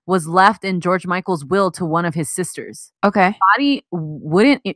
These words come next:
Speaker 1: leave immediately after George Michael's death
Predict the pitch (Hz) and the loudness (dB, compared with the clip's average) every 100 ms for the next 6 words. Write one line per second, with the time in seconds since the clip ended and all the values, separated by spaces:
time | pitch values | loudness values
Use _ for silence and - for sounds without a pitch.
0 | - 180 208 220 175 185 190 240 220 190 | -8 -2 0 0 0 -2 0 0 4 4
1 | 190 185 180 170 165 165 185 165 135 156 | 4 0 2 0 0 0 0 -4 -2 2
2 | 156 | 2